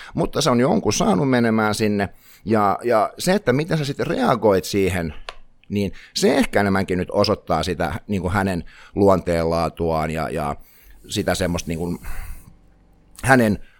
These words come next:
ajattelumaailmaansa ja sitä semmoista laajempaa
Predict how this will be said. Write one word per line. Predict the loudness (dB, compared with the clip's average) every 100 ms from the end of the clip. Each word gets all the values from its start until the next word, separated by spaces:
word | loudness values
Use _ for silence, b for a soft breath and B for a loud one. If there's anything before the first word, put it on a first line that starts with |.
| b
ajattelumaailmaansa | 4 4 4 2 2 2 2 0 0
ja | 2
sitä | 2 2
semmoista | 2 6
laajempaa | 10 10 10 4 2 4 4